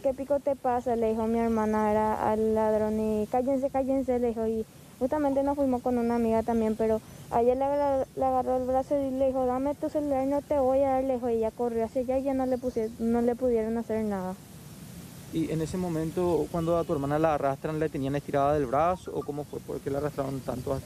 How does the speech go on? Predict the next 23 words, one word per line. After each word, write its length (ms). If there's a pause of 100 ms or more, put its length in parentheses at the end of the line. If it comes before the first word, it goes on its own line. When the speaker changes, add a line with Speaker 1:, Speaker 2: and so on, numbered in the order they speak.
(100)
Speaker 1:
Em, 960 (140)
ella 840
Speaker 2:
Oye, 160
Speaker 1:
quiso, 120
Speaker 2:
inter- 560
Speaker 1:
quiso 260
salvar 400
otra 200
vez 160
su 80
celular 480
y 100
abrió 420
la 140
puerta 500
y 200
ahí 200
ellos 220
aceleraron 800
y 100
la 120
arrastraron. 680 (880)
Eso 400